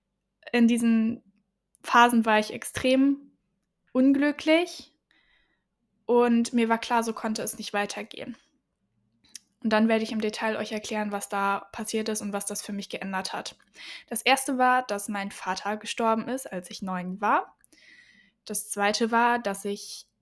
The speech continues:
ungefähr, in, als ich auf dem Gymnasium war, extrem gestresst war in der Schule, also mir enorm Druck gemacht habe. Und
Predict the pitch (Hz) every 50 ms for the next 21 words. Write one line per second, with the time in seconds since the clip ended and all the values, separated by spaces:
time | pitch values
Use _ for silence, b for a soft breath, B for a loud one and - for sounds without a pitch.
0 | _ _ _ _ _ _ 226 233 233 226 - - 220 208 208 208 208 202 - -
1 | - 208 202 202 202 202 202 202 202 202 208 208 214 _ - 208 202 - - -
2 | - 185 208 196 202 208 208 214 247 277 277 269 254 233 220 220 220 214 214 -
3 | - - - - - - 247 262 269 262 240 233 - - - 233 226 226 - _
4 | - 220 214 208 - 208 202 208 202 - - - 233 214 214 233 254 302 381 -
5 | _ _ _ _ _ _ _ _ _ _ _ _ _ _ _ 202 208 214 202 214
6 | 208 208 220 240 254 247 240 - 240 233 - 240 240 233 233 - - - 247 240
7 | 233 254 269 320 - _ B B B B B B B B _ _ - 220 226 233
8 | 226 226 226 226 220 - -